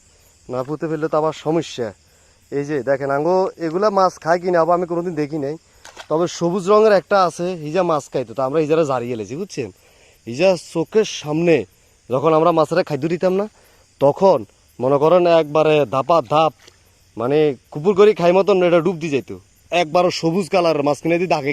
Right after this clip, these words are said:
গা আছে, একবারও সবুজ। তো ওই, ওইটারে আমরা জারিয়ে লেছি, কারণ জারিয়ে লেছি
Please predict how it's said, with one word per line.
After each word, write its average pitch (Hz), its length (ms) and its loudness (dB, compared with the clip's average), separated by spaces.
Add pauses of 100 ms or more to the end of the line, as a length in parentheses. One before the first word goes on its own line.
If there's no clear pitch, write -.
গা 139 160 0
আছে, 90 160 -16 (600)
একবারও 160 260 0 (100)
সবুজ। 127 300 -4 (720)
তো 147 140 0
ওই, 151 140 4
ওইটারে 160 280 4
আমরা 170 200 0
জারিয়ে 135 280 0
লেছি, 95 220 -8 (400)
কারণ 131 280 -2 (140)
জারিয়ে 139 280 -2
লেছি 165 240 -4